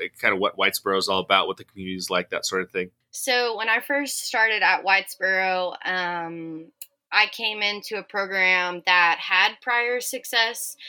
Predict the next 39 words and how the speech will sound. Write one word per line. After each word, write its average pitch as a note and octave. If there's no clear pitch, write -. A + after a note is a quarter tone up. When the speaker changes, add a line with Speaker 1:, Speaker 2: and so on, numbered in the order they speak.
Speaker 2:
and G#3
they G3+
were G3
just F#3
going F#3
through F#3
a -
little F3
rebuilding F3
phase. F#3+
And F#3+
I G3+
knew G#3
what F#3+
I F#3+
had F#3+
coming F#3
up G3
because F3+
I F3+
was F3+
from F#3+
the E3+
area, F3
and, F#3+
um, D#3+
I A3
knew A3+
that G#3
I G3
wanted F#3
to G#3
move F3+
up F3
from E3+
Tioga. E2+
So G3
whenever G3
that F3+